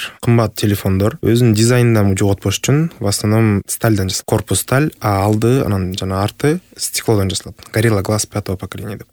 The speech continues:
бешинчи поколениядан чыккан. Пластик, анан жана темир дегендер, алар более эмеде, средний бюджетный эмелерде колдонулат.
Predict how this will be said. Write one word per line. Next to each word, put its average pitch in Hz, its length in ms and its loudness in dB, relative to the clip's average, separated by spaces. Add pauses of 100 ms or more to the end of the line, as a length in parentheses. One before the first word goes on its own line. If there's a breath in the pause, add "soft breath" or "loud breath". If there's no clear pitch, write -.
бешинчи 107 320 -6
поколениядан 101 500 -8
чыккан. - 320 -14 (100)
Пластик, 135 500 0
анан 113 240 4
жана 107 200 2
темир 117 300 2
дегендер, 117 380 2
алар 107 420 0 (120)
более 101 480 0
эмеде, 104 340 0 (160)
средний 120 320 2
бюджетный 101 420 0
эмелерде 101 440 0
колдонулат. 95 460 -2